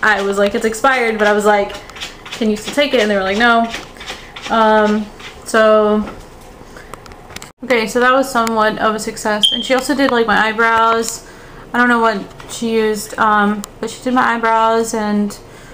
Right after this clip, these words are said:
um, yeah. So that was pretty much somewhat of a success. I still gotta, um,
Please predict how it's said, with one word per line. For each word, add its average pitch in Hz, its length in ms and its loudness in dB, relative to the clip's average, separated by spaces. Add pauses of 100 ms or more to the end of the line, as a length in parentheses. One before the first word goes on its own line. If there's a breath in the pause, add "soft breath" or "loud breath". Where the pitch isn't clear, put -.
(280 loud breath)
um, 208 480 0 (840 loud breath)
yeah. 202 240 0 (360 loud breath)
So 233 220 -2
that 233 340 2
was 269 340 0
pretty 220 280 -4
much 208 360 -4 (680 loud breath)
somewhat 277 300 0
of 269 40 -2
a 285 60 -2
success. 277 720 -2
I 254 60 0
still 247 200 -2
gotta, 247 400 4
um, 220 520 0